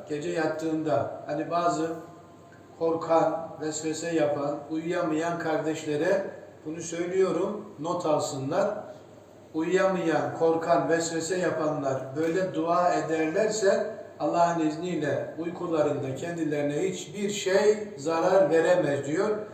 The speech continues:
İbni Ömer radıyallahu anhuma büluğa eren, aklı başında çocuklara bunu öğretirdi diyor. Büluğa ermemiş, aklı kesmeyen çocuklara da bunu yazar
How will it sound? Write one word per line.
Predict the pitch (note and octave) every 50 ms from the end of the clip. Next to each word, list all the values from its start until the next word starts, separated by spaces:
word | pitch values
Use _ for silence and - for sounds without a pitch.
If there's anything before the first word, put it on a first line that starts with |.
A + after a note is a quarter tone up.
| - - - - - - -
İbni | D#3+ E3+ E3+ F#3 F#3+ F#3
Ömer | F3+ F3+ F3 E3 E3 D#3
radıyallahu | D3+ D#3 D#3 D#3 D#3 D#3 D#3 D#3 D#3+ F3 F3+ F3+ F3 E3+ E3+ E3
anhuma | E3+ E3 D#3+ D3+ D3+ D3+ E3 F3+ G3 G3 - - - - - - - - - - - - - -
büluğa | D#3 D#3 E3 F3 F3+ G3 G3 F#3+
eren, | F3 E3+ D#3+ D#3 D3+ C#3+ C#3+ C#3+ - -
aklı | D3+ D3+ D3+ - F3+ F3+ E3+
başında | E3+ E3 D#3 D#3+ F3 E3+ F3+ F#3 F#3+
çocuklara | F3 E3 D#3+ D#3 D#3+ D3+ - D#3 D3 C#3+ C#3 C3 - - C#3
bunu | D#3 F3 G3
öğretirdi | G3 - E3 F3 F3+ F3+ F#3 F#3+ - G#3 G#3 G#3 G#3 F3+ F3 D#3 D#3+
diyor. | E3 F3+ G3 G#3+ A3 G#3 - - - - - - - - - - - - - - -
Büluğa | D#3+ E3 E3+ F#3 F#3 G3 G3+ G3 G3+ G3 F#3
ermemiş, | F#3 G3+ G3 F3+ F3 E3+ D#3+ D3 C#3+ C#3 B2+ - - - - E3
aklı | E3+ E3+ - - F#3+ F#3+ F#3+
kesmeyen | G3+ G3 G3 - - E3 D#3+ D#3+ D#3 D3
çocuklara | - - F3+ F3 F3+ F#3+ F#3 F#3+ G3 G3 F#3+ - -
da | D3+ C#3+ - - E3
bunu | F3+ F#3 F#3+ G3+
yazar | F#3 F3 F3 E3+ - - G3 G#3+ - - - - - - -